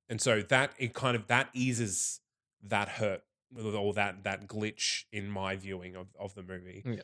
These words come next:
Speaker 1: But yeah, it was a really big pivot for me, and I was like, "Oh, I feel like we're going in the exact opposite direction, and now we're back to assassin time, and now we're, oh no, we're back to family."
Speaker 2: <laughs>
Speaker 1: Okay,
Speaker 2: Yeah.
Speaker 1: it was, it was a,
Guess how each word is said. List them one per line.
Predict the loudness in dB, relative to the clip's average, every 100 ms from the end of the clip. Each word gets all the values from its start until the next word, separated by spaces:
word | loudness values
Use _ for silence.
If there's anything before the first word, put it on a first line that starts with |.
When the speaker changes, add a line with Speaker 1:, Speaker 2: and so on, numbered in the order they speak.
| -10
Speaker 1:
But | 0 0
yeah, | 4 2 2
it | 0
was | 0 0
a |
really | 0 4 6 6
big | 4 -2
pivot | 0 -2 -2 -6
for | -6
me, | -4 -4
and | -4
I | -6
was | -6
like, | -8 -6
"Oh, | -6 -6 -10 _ _ _ _ _ _
I | -6
feel | 4 6
like | 6
we're | 4 2
going | 4 2
in | 0
the | 0 -2
exact | -4 0 0 0 -2
opposite | -6 -6 -10
direction, | -8 -2 -2 -2 -6
and | -4
now | -2 -2
we're | -2
back | 0 0 0 -2
to | -6
assassin | -4 -2 -2 -4 -8 -12 -18 _ _ _ _ _
time, | -4 0 0 0 -2
and | -2
now | 0 2 2
we're, | 2 4
oh | 6 8
no, | 8 8
we're | 6 6
back | 8
to | 8
family." | 10 10 10 10 8
Speaker 2:
<laughs> | 10
Speaker 1:
Okay, | 8 10 12
Speaker 2:
Yeah. | 12 10
Speaker 1:
it | 6 2
was, | 2 0 _ -4 2
it |
was | 2 4
a, | 4